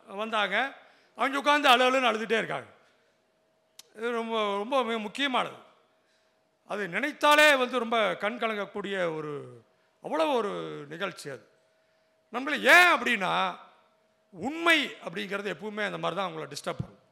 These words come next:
உங்களை வந்து அது வாட்டிகிட்டே இருக்கும். உண்மை உங்கள்கிட்ட வந்து அது வந்து ரொம்ப,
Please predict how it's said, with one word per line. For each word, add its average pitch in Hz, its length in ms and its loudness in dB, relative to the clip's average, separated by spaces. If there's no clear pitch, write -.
உங்களை 165 220 -8
வந்து 190 180 -6
அது 165 100 -4
வாட்டிகிட்டே 196 500 -4
இருக்கும். 135 220 -10
உண்மை 302 340 -2
உங்கள்கிட்ட 233 340 0
வந்து 226 220 0
அது 196 160 0
வந்து 202 220 -4
ரொம்ப, 185 580 -2